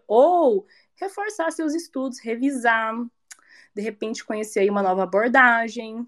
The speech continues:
né? Chega junto, vem comigo. É o curso de astrologia que eu tô construindo, que ele vai desde o comecinho, uma formação de nível básico, já tá aí bem, chegando quase nos finalmente, já tem vinte e quatro aulas disponíveis.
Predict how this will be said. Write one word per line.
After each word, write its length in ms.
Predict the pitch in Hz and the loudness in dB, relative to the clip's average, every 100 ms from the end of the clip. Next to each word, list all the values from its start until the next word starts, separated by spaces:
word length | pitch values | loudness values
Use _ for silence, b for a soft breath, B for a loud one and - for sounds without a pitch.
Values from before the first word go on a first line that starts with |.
| _ | _
né? 380 | 196 202 277 453 - _ _ _ - | -8 -2 -2 -4 -10 _ _ _ -10
Chega 360 | - 226 277 | -6 -2 -2
junto, 360 | 269 254 269 254 | -4 -6 -6 -6
vem 160 | 247 | -8
comigo. 840 | 277 339 311 226 240 220 285 339 - _ | -6 -2 -2 -2 -8 -2 0 0 -4 _
É 320 | 190 214 220 | -2 0 0
o 100 | 208 | -2
curso 380 | 220 262 269 330 | -2 -4 -2 -2
de 100 | 277 | -2
astrologia 480 | 277 277 247 240 233 | -2 0 0 0 -2
que 100 | 277 | -4
eu 60 | 285 | -6
tô 120 | 320 | -2
construindo, 800 | 320 320 349 311 214 247 311 523 _ _ _ _ _ _ - | 0 0 -2 -2 0 0 0 -2 _ _ _ _ _ _ -6
que 80 | 226 | -2
ele 100 | 226 | 2
vai 180 | 226 208 | 2 4
desde 340 | 247 453 427 | 4 4 0
o 40 | |
comecinho, 800 | - 349 349 - 254 247 269 330 | -2 -4 -6 -6 -4 0 0 -2
uma 140 | 320 226 | -6 -8
formação 520 | 254 233 240 - 226 | -6 -6 -6 -6 -8
de 140 | 226 | -6
nível 320 | 226 220 220 233 | -4 -2 0 4
básico, 680 | 208 202 214 262 - 359 - b b b b b | 6 6 4 -2 -6 -8 -8 b b b b b
já 240 | 190 233 277 | 2 4 4
tá 280 | 277 240 240 | 2 0 0
aí 240 | 226 240 | -2 -8
bem, 1200 | 208 202 226 269 330 349 339 330 311 294 262 220 | -4 -4 -2 -2 0 0 0 0 0 -2 -6 -8
chegando 500 | - 254 247 302 392 | -6 -4 -4 -4 -6
quase 320 | - 403 466 | -6 -6 -4
nos 180 | 415 392 | -6 -8
finalmente, 640 | - 294 285 233 208 240 247 | -6 -6 -4 -6 -8 -6 -4
já 120 | 226 | -4
tem 180 | 240 226 | -6 -8
vinte 200 | 262 - | -8 -6
e 40 | |
quatro 380 | - 311 311 285 | -2 -2 0 2
aulas 480 | 180 190 220 247 220 | 4 2 -2 -6 -8
disponíveis. 1080 | - - 214 190 175 196 240 381 - - | -12 -8 -6 -6 -6 0 2 2 -4 -18